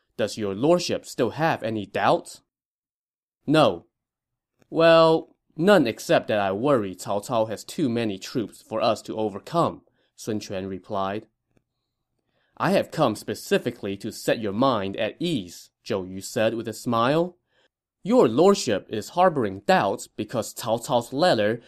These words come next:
claimed that he has an army of a million, and you do not know whether it's actually true. But let's do the math. His original northern army had roughly a hundred and fifty thousand men,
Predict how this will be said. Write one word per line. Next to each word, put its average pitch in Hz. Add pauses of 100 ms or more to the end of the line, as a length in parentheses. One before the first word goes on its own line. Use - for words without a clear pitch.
(140)
claimed 131
that 110
he 123
has 117
an 107
army 127
of 110
a 110
million, 117 (400)
and 113
you 147
do 120
not 113
know 143
whether 117
it's 104
actually 110
true. 113 (560)
But 107
let's 98
do 131
the 127
math. 147 (460)
His 127
original 123
northern 143
army 104
had 110
roughly 110
a 98
hundred 185
and 110
fifty 180
thousand 147
men, 110